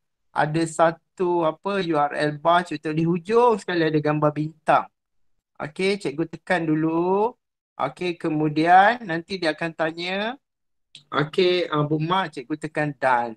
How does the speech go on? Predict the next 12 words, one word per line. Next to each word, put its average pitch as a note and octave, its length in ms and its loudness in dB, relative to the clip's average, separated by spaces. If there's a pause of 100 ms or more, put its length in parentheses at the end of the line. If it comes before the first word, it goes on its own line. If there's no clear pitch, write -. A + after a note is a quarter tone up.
(140)
Eh, F3+ 160 -6
nanti E3 320 -6
dia E3 160 0
akan E3 160 -6
keluar E3 400 2
di C3 120 -8
atas C#3 360 -10
ni. C3 160 -14
Kalau D#3+ 320 -2
tak D#3 320 0
ada F#3 160 0
ni, G#3+ 400 -2